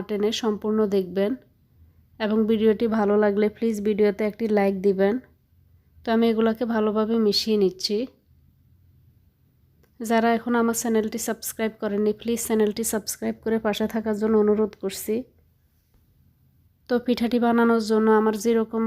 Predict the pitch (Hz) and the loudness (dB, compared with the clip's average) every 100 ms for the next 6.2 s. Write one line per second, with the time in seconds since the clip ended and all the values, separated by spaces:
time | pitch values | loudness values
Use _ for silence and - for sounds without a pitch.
0 | 226 254 220 214 214 214 233 220 226 214 | -4 -6 -4 0 -2 -2 -4 -4 -4 -4
1 | 220 220 226 240 220 208 214 214 220 202 | -2 -2 -4 0 0 0 -2 0 0 2
2 | 202 202 214 - 214 214 220 214 226 214 | 2 2 0 -2 -6 -2 -2 -2 -2 -2
3 | 208 214 214 214 220 220 208 196 202 269 | -2 -4 -2 0 4 4 4 2 0 -2
4 | - _ _ _ _ - 220 220 226 214 | -8 _ _ _ _ -6 -4 -2 0 0
5 | - 226 226 226 220 220 - 226 220 202 | 0 -2 0 0 0 -2 -4 -4 -4 -4
6 | 214 | -2